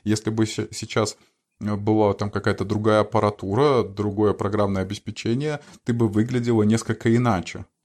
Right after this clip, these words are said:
Э, там, да, может быть, не сильное различие, но тем не менее.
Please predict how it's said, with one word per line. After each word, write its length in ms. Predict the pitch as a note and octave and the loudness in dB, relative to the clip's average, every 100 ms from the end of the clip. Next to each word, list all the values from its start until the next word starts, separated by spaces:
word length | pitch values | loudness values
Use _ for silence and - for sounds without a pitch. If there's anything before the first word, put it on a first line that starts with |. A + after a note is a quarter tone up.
| _ | _
Э, 120 | - | -16
там, 320 | G#2+ - B2 A#2+ | -6 -2 0 2
да, 200 | C#3 C3 | 4 4
может 240 | G#2 G#2 | 0 -2
быть, 160 | A2+ A#2 | -4 0
не 80 | A#2+ | 0
сильное 380 | - C3 A2 G2+ | 0 0 2 2
различие, 500 | G2 G#2 F#3 - G2 | 0 -2 -4 -2 -2
но 120 | A2 | 0
тем 200 | B2+ C3+ | 0 0
не 100 | C#3 | 0
менее. 440 | C3 G2+ C#2 C2+ | 0 -2 -4 -10